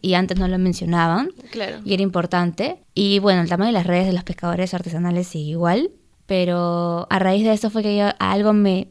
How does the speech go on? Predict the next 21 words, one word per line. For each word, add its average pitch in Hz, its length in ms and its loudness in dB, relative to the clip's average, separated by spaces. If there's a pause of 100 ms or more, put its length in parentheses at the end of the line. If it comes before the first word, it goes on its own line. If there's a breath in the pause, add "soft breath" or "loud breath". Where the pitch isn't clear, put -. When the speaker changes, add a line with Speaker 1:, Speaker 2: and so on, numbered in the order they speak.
(220)
Speaker 1:
no 233 260 4
sé 262 320 4
en 196 60 0
realidad 175 320 2
cómo 190 260 0
nació, 185 560 0
pero 190 260 4
yo 185 120 0
dije, 185 380 -4
"Pucha, 277 220 -4
así 220 160 -6
como 294 220 -2
nosotros 240 280 -2
ayudamos 202 360 0
a 202 40 0
alguien 208 240 0 (140)
que 185 160 2
necesita 180 640 0
con 185 180 -2
nuestro 180 240 -4
conocimiento, 180 680 0